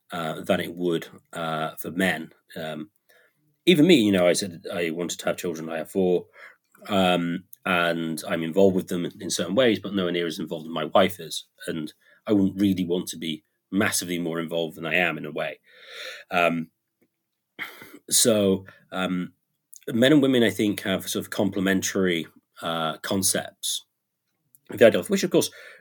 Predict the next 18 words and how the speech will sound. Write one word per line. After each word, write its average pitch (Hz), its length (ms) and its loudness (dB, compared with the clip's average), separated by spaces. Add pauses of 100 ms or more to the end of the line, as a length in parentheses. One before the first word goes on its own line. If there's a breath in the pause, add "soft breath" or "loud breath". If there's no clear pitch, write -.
in 120 100 -2
such - 160 -2
a - 20 2
marriage 101 380 6
and 90 80 -2
stuff - 220 -6
do 87 160 -4
sort 82 180 -6
of 80 160 -8
intertwine 87 640 -2
and 82 160 -4
are 78 140 -8
sort 82 160 -8
of 78 100 -10 (120)
harmonious 95 600 2
in 87 60 -8
that 80 140 -4
respect. - 420 -8